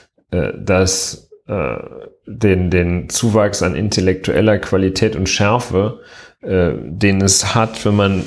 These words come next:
der reichste Mensch der Welt ist, also finanziell reichste, das ist ja nicht so, <laughs> dass er dadurch besonders schlau geworden ist oder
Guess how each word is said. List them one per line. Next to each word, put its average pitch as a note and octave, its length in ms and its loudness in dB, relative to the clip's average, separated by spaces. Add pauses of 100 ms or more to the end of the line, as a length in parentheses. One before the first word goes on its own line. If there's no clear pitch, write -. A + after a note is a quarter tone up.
der F2+ 140 4
reichste G2 720 2
Mensch F#2+ 360 0
der F2 140 2
Welt G2+ 320 2
ist, G2 480 -2 (600)
also D2 280 -8
finanziell F2 600 -2
reichste, D#2 720 -4 (1200)
das F2+ 240 -4
ist - 160 -6
ja F#2 440 -2
nicht A2+ 220 -4
so, B2 240 0
<laughs> - 0 -
dass G#2+ 340 2
er D#3 60 0
dadurch A2 400 2
besonders G2 480 2
schlau A2 340 0
geworden F2 420 -4
ist - 180 -2
oder G#2+ 480 0